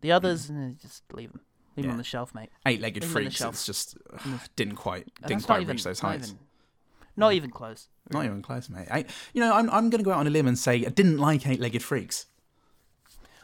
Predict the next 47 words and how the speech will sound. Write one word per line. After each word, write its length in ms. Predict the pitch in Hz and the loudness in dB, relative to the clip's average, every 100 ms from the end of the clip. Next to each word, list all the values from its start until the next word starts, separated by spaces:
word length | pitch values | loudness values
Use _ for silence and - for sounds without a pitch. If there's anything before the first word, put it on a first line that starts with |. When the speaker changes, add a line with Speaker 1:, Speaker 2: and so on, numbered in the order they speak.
| - | 0
Speaker 1:
I'm 100 | 240 | 0
gonna 140 | 330 | 2
go 80 | 294 | 4
out 60 | 226 | 4
on 80 | |
a 40 | 180 | 4
limb 160 | 165 | 2
and 80 | 151 | 2
say 100 | 160 | -2
that 120 | 143 | -2
David 240 | 131 139 131 | -2 -2 -2
Arquette 240 | 123 131 | -2 -4
has 120 | 120 | -4
never 280 | 131 135 135 | -2 -4 -4
appeared 260 | 123 127 117 | -6 -6 -6
in 80 | 117 | -10
a 40 | |
Spider 340 | - 127 113 | -6 -4 -4
movie 220 | 117 113 113 | -8 -10 -12
that 120 | 113 | -12
equals 300 | 120 - 110 | -12 -12 -14
this 240 | 107 107 | -14 -14
one, 200 | 101 98 - | -16 -18 -14
and 300 | 113 110 107 | -10 -10 -4
that's 340 | 123 123 - | -2 -2 -4
gonna 200 | - 120 | -8 -6
have 180 | 120 - | -6 -8
to 80 | - | -10
be 60 | 117 | -12
something 340 | 117 117 110 | -12 -12 -14
that 80 | 107 | -14
you 80 | 107 | -14
all 100 | 104 | -14
deal 200 | 98 82 | -16 -16
with. 220 | 71 - _ - | -16 -20 _ -2
Speaker 2:
That's, 200 | 127 127 120 - 120 131 _ | -2 -2 -8 -10 -10 -12 _
that's 200 | 123 123 _ | -4 -4 _
bold 420 | 123 110 113 120 | -12 -4 -2 -2
words, 320 | 110 110 107 117 | 0 0 0 -4
mate, 220 | 98 92 | -6 -8
and 100 | 101 | -4
I'm 200 | 113 117 | 0 0
not 160 | 123 | 0
gonna 160 | 123 113 | -2 -4
be 240 | 98 110 | -2 -4
there 340 | 101 90 85 - _ _ _ _ _ _ | -4 -8 -10 -12 _ _ _ _ _ _
when 420 | - 101 98 95 | -8 -6 -4 -8